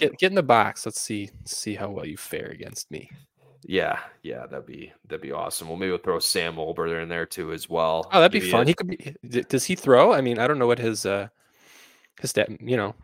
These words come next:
Speaker 1: he could ump. We could just do a little rotation,
Speaker 2: I think
Speaker 1: you know,
Speaker 2: Sam would,
Speaker 1: umpire.
Speaker 2: wouldn't mind umping. I think Sam would be a fantastic ump.
Speaker 1: I think so too. He'd be animated. I'd love to see that. Like,
Speaker 2: I
Speaker 1: his
Speaker 2: would actually love that. I think we're
Speaker 1: strike
Speaker 2: gonna tweet this
Speaker 1: strike.
Speaker 2: out to him.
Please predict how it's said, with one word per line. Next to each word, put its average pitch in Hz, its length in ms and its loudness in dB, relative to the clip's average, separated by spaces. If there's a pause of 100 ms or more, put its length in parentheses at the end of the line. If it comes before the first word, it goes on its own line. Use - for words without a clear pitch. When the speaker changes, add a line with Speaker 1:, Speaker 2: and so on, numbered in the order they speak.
(120)
Speaker 1:
he 135 100 -2
could - 120 6
ump. 139 300 4
We 139 80 2
could 123 200 0
just 120 180 -4
do 131 100 4
a 123 40 6
little 113 180 6
rotation, 104 720 0 (100)
Speaker 2:
I 120 60 8
think 180 160 6
Speaker 1:
you - 40 2
know, 101 40 2
Speaker 2:
Sam 120 200 6
would, 113 100 2
Speaker 1:
umpire. 98 260 -4
Speaker 2:
wouldn't 107 180 4
mind 90 220 0
umping. 82 440 -6
I - 80 2
think 320 140 8
Sam 127 240 2
would 117 80 -6
be 98 120 -2
a - 40 -4
fantastic 80 720 -8
ump. - 240 -10
Speaker 1:
I 143 120 6
think 226 180 0
so 302 140 0
too. 196 300 4
He'd 151 180 6
be 202 120 2
animated. 196 580 6
I'd 113 200 0
love 139 220 2
to - 80 -12
see 156 220 -4
that. - 140 -2
Like, 107 200 -4
Speaker 2:
I 110 100 10
Speaker 1:
his 156 80 10
Speaker 2:
would 131 100 10
actually 120 380 4
love 127 220 4
that. 85 120 -2
I 104 80 2
think 185 140 0
we're 190 80 4
Speaker 1:
strike 180 100 4
Speaker 2:
gonna 127 100 2
tweet 120 240 -6
this 107 100 0
Speaker 1:
strike. 101 140 2
Speaker 2:
out 90 140 -2
to 80 220 -10
him. 85 120 -16